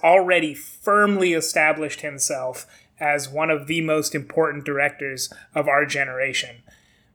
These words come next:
But this is his third movie. And, um, you know, he firmly established himself with the first two. Is the third one as good? We're talking, of course,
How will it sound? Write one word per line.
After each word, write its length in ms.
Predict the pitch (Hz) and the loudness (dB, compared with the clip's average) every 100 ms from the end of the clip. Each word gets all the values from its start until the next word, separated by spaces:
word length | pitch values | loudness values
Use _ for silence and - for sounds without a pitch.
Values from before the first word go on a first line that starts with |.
| _ | _
But 140 | 147 | -10
this 160 | 156 147 | -8 -8
is 100 | 160 | -6
his 160 | 175 - | -6 -4
third 320 | - 196 180 | 0 2 2
movie. 420 | 214 254 - - _ _ _ _ | 0 0 -4 -14 _ _ _ _
And, 640 | 151 147 143 147 143 139 | 2 4 4 4 0 -4
um, 540 | 143 139 139 131 127 120 _ _ _ _ _ | -2 -2 -2 -4 -8 -16 _ _ _ _ _
you 100 | 156 | -6
know, 220 | 156 151 165 - _ _ _ _ _ _ | -2 -2 -4 -12 _ _ _ _ _ _
he 120 | - | -10
firmly 480 | - - 233 233 208 | -2 6 6 6 2
established 520 | 180 220 220 214 175 | 2 4 4 4 -2
himself 420 | 175 160 185 170 | -4 2 2 4
with 160 | 165 - | 0 -6
the 80 | 151 | -2
first 340 | 196 220 - | 2 2 0
two. 280 | 160 135 82 _ _ _ _ _ _ - | -4 -4 -8 _ _ _ _ _ _ -10
Is 180 | 160 | -8
the 80 | 147 | -8
third 280 | - 170 160 | -2 -2 0
one 140 | 165 | -2
as 120 | 160 147 | -2 0
good? 360 | 185 240 262 - - _ _ | 2 2 0 -6 -10 _ _
We're 80 | 160 | -6
talking, 400 | - 226 220 190 | 2 4 2 -4
of 100 | 175 | -6
course, 480 | - 175 151 - | 2 4 4 -2